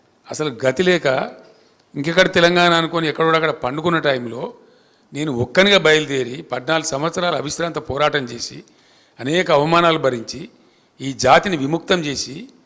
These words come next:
రాష్ట్రం నుంచి విడదీసి ప్రత్యేక రాష్ట్రం ఏర్పాటు చేయించి ఇన్ని రంగాలలో ఇంత అద్భుతమైనటువంటి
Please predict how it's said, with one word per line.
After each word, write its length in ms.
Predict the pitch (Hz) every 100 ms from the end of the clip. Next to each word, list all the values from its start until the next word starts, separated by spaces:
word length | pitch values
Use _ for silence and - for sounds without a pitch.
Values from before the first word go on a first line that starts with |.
| _ _ _ _ _ _
రాష్ట్రం 300 | 135 147 180
నుంచి 180 | 170 135
విడదీసి 500 | 127 160 175 143 156
ప్రత్యేక 440 | - 135 - 175
రాష్ట్రం 340 | 151 143 175 165
ఏర్పాటు 280 | 147 151 127
చేయించి 460 | 127 113 - 214 - _ _ _ _
ఇన్ని 300 | 127 151 160
రంగాలలో 560 | 139 135 160 196 196 190
ఇంత 220 | 175 165
అద్భుతమైనటువంటి 880 | 165 139 175 175 170 160 156 156